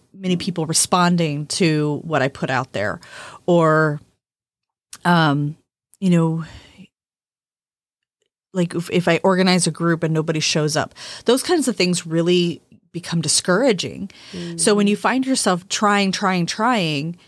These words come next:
Speaker 1: and nobody's showing up, or they're only half showing up, or, um, they just don't seem to have any,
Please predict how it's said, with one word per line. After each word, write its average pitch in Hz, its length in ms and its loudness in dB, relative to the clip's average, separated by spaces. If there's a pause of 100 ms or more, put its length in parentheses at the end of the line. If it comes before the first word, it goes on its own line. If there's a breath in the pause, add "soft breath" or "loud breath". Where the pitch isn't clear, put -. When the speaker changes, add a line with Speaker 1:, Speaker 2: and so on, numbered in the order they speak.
(400 soft breath)
Speaker 1:
and 175 360 2
nobody's 170 320 2
showing 156 420 -2
up, 233 380 2
or 170 220 2
they're 160 160 0
only 170 180 2
half 262 340 0
showing 220 480 0
up, 208 400 0
or, 160 400 0 (560 loud breath)
um, 156 540 0 (260)
they 190 160 2
just 185 140 -2
don't 240 140 2
seem 226 200 2
to 202 60 -2
have 180 260 0
any, 175 260 -4